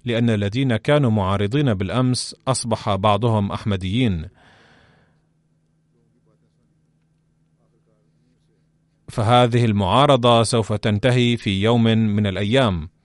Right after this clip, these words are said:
وسيخرج منهم قوم يدخلون في بيعة سيدنا المسيح الموعود عليه الصلاة والسلام. كثير من الناس يكتبون لي في هذه الأيام أيضًا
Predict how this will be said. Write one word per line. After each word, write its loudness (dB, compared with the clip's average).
وسيخرج -2
منهم 0
قوم 2
يدخلون 0
في -2
بيعة 0
سيدنا -2
المسيح -2
الموعود -2
عليه 0
الصلاة -2
والسلام. -2
كثير 2
من 2
الناس 0
يكتبون -2
لي 0
في -4
هذه 0
الأيام -2
أيضًا 0